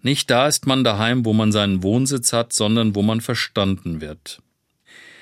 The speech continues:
Der Spruch von Christian Morgenstern sagt mir, „Es kommt auf die Leute an, wo du zu Hause bist.“ Wenn ich Menschen gefunden habe, die mir Geborgenheit, Freundschaft, Verständnis, schöne gemeinsame Stunden geben,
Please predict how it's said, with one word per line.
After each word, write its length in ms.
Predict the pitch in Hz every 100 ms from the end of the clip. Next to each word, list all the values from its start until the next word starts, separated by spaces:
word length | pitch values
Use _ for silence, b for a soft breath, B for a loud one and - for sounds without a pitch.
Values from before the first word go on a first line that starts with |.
| B B
Der 80 | 117
Spruch 320 | - 139 170 -
von 260 | 127 117
Christian 460 | 113 135 - 127 120
Morgenstern 560 | 107 117 131 - 120 113
sagt 340 | 104 117 -
mir, 280 | 120 123 113 _ b b b
„Es 180 | - -
kommt 240 | 151 160
auf 140 | 135
die 120 | - 127
Leute 420 | 123 127 120 85
an, 320 | 87 85 85 _ -
wo 120 | 107
du 120 | 95
zu 220 | 90 98 82
Hause 300 | 87 82 82
bist.“ 420 | 82 - - - _ _ _ B B B B B
Wenn 140 | 113 123
ich 140 | 113
Menschen 380 | 120 170 - 185
gefunden 540 | 135 - 135 139 120
habe, 280 | 110 110 110
die 120 | 110
mir 160 | 110 107
Geborgenheit, 800 | 107 98 110 131 135 120 104 92
Freundschaft, 920 | - 104 110 135 - 131 123 - -
Verständnis, 920 | - 107 - 107 127 - 123 135 - - b b
schöne 300 | - 117 120
gemeinsame 540 | 110 107 113 117 110 104
Stunden 500 | - 139 143 110 92
geben, 500 | 95 95 107 123